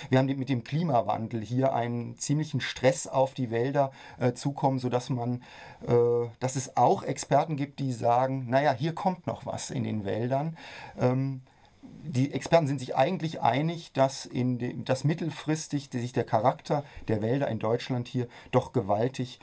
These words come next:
verändern wird. Und an Nummer eins steht hier der Klimawandel. Durch die Erwärmung wird es den bislang hier heimischen Baumarten oder genetischen Variationen nicht mehr so einfach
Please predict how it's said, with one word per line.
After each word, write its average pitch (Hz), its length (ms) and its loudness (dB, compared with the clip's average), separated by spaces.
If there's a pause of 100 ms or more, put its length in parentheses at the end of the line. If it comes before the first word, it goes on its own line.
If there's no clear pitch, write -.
verändern 139 560 0
wird. 135 220 -4 (540)
Und 127 160 2
an 131 80 4
Nummer 117 260 0
eins 113 280 -4
steht 123 220 -2
hier 127 200 0
der 110 120 -4
Klimawandel. 131 880 -2 (300)
Durch 113 160 0
die 127 120 0
Erwärmung 117 680 0
wird 117 180 -4
es 127 160 -4
den 113 220 0
bislang 120 340 -2
hier 120 260 -2
heimischen 120 560 -4
Baumarten 127 840 0
oder 110 260 -4
genetischen 120 560 -2
Variationen 113 540 -2
nicht 131 180 0
mehr 127 140 0
so 113 140 -4
einfach 113 440 -2